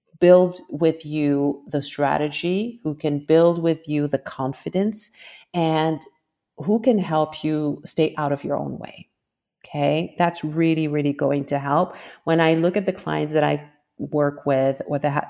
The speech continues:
that I have worked with in the past and how they you know, how they have gone through things and what my role has been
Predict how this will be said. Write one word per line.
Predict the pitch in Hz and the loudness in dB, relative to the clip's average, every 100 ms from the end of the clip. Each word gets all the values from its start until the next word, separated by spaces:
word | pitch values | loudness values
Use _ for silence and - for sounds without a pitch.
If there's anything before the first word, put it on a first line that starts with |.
| 143 | -2
that | 147 | 0
I | 139 | 0
have | 151 190 190 | 0 -2 0
worked | 143 143 - | -2 -2 -6
with | 143 | -4
in | 143 | -2
the | 139 | -4
past | - 147 139 147 - - - - _ | -4 -4 -4 -4 -12 -18 -20 -20 _
and | - 160 147 147 151 165 | 0 2 2 2 0 -2
how | 160 156 151 | -4 -2 0
they | 147 165 185 190 190 - - _ _ _ _ - | 4 4 6 4 2 0 -8 _ _ _ _ -2
you | 160 | 0
know, | 139 143 - - | 0 0 -4 -12
how | - 160 | -4 -2
they | 151 165 | 2 4
have | 175 170 | 4 2
gone | 160 151 | 0 0
through | 147 147 143 | 0 0 0
things | - 175 160 147 147 - | 0 0 2 0 -6 -6
and | 156 143 143 | -6 -2 -2
what | 151 | -2
my | 156 156 175 | -2 -2 -2
role | 185 160 147 143 | -2 0 0 0
has | 143 139 - | -4 -8 -6
been | 147 139 135 | -4 -2 -2